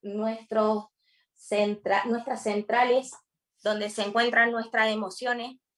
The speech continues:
y es cuando empezamos a mejorarnos y a controlar esto que hablamos que son nuestras emociones, que es tan complicado de repente y que se nos escapan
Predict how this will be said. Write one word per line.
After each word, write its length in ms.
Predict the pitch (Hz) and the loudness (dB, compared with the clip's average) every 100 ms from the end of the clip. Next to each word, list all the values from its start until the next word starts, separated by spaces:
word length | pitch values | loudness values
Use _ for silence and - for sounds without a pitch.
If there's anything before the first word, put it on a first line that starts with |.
| _ _ - | _ _ -6
y 180 | 214 | 0
es 120 | 226 233 | 0 2
cuando 540 | 254 240 226 220 - - | 0 2 2 2 -2 -6
empezamos 760 | 208 214 202 - 220 240 240 - | -6 -4 -6 0 0 0 -4 -4
a 120 | 190 | -4
mejorarnos 800 | 202 208 185 170 190 - 165 - _ _ - - | -4 -2 0 4 2 0 -12 -20 _ _ -20 -4
y 280 | 277 320 480 | 0 0 0
a 120 | 220 | 0
controlar 640 | 220 214 208 196 214 262 - - | 2 2 2 2 4 4 0 -6
esto 340 | 254 - 262 254 | -8 -6 -8 0
que 220 | 247 - | 0 0
hablamos 440 | 196 202 220 247 247 | -4 -2 -2 -4 -10
que 100 | 208 | -10
son 320 | - 233 233 - | -2 0 0 -4
nuestras 400 | 226 226 220 208 | -4 -4 -2 -2
emociones, 500 | 185 - 202 190 - | -2 -2 -2 -2 -8
que 60 | 185 | -4
es 60 | |
tan 200 | - 247 | 0 2
complicado 560 | 262 269 247 240 247 247 | 4 2 0 2 4 6
de 80 | 247 | 6
repente 420 | 220 - 233 254 | 4 0 -4 -6
y 60 | 262 | -10
que 80 | 214 | -6
se 160 | 208 208 | -4 -2
nos 160 | 208 | 0
escapan 640 | 196 - 220 226 247 247 | -2 -2 0 2 0 -2